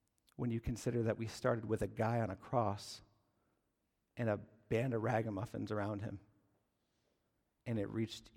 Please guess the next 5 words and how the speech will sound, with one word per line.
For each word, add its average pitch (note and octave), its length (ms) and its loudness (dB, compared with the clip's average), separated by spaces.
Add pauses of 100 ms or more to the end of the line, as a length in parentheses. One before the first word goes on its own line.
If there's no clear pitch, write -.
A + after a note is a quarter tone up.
your A#2+ 220 4
ears. - 440 -6 (1500)
This E3 340 6
thing E3 380 4
works. - 500 0